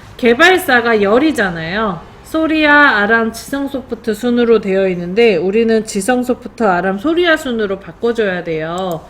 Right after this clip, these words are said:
그래서 개발사 오른쪽에 조그마한 화살표를 클릭하고 텍스트 내림차순 정렬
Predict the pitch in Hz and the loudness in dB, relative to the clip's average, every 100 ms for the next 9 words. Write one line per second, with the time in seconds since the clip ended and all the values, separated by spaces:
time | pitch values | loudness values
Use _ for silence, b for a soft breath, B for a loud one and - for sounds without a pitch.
0 | B B B - 208 214 220 226 208 269 | B B B -4 -2 -2 -2 -2 0 0
1 | 277 254 202 208 233 226 202 190 180 185 | 0 0 2 2 0 0 -6 -4 -4 -2
2 | 233 302 320 330 - 320 285 262 254 285 | 0 -2 -4 -8 -4 -4 -2 -4 -2 0
3 | 302 294 262 208 202 202 247 240 240 180 | 0 0 0 -2 -2 -2 -2 -2 -4 -10
4 | 156 233 240 175 - - - - b b | -2 4 4 4 -4 -20 -20 -20 b b
5 | b b - 339 339 - 330 311 302 214 | b b -6 -6 -6 -8 -2 0 0 0
6 | 202 254 302 285 247 233 214 196 175 175 | 0 -2 -4 -6 -6 -6 -6 -6 -8 -8
7 | 165 165 226 285 | -6 -4 -2 -2